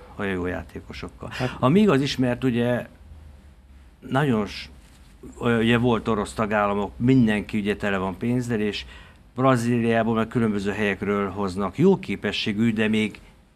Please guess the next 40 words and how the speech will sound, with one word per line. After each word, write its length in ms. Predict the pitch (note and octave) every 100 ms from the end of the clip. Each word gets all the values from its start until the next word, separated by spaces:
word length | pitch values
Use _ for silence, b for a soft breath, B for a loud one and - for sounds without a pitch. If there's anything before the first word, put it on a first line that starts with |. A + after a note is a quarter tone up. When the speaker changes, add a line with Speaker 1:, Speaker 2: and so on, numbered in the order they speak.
| _ _ _ -
Speaker 1:
nevük 420 | A2+ A#2 A2+ -
nincs, 420 | A#2+ F#2+ G#2 G#2+
Speaker 2:
Mhm. 100 | A2 - -
Speaker 1:
ö, 220 | A2+ A2 G2+ - -
labdarúgókat. 880 | G#2 F#2+ G2 F2+ F2 F#2+ E2+ F#2+ B B
Ez 120 | A2
mennyire 640 | D#3 C3+ F#2+ F#2 F#2 - - - B B -
van 140 | A2 B2+
Speaker 2:
Igen, 160 | A#2
Speaker 1:
ez 100 | A2+
Speaker 2:
ezek, 240 | A2 A2+ A2
Speaker 1:
így? 60 | A#2
Speaker 2:
ö, 140 | A2 A2
ugye 180 | - A2+
sötét 420 | A2+ B2+ - G2+
lovak, 280 | G2 G2+ G#2+
hát 160 | A2 G#2+
azt 180 | G#2+ - -
most 160 | - -
meg 140 | A2+
kell 140 | - G2+
nézni, 180 | G#2
hogy 100 | G#2
itt 60 | G#2
Speaker 1:
Tehát 140 | B2 -
Speaker 2:
van. 80 |
Speaker 1:
ezért 240 | D3+ D3 C3
nehéz 400 | C#3+ A2+ F#2+ F#2
ellen. 220 | G2+ F#2+
Speaker 2:
Nehéz, 380 | B2 A#2+ G#2 G2+
mert, 220 | G#2+ G#2 - - -
mert 160 | A2 G#2
ugye 220 | A2+ G#2
Azerbajdzsán, 640 | G2 A2+ A2 G#2+ G#2+ G2+ G2+
Kazahsztán, 640 | - G#2 A2 - A2+ G#2
egyre 220 | G#2 G2+
több 200 | - A2+
Speaker 1:
Igen. 140 | G#2+ G#2
Speaker 2:
pénz 180 | G#2+
van, 220 | A2 B2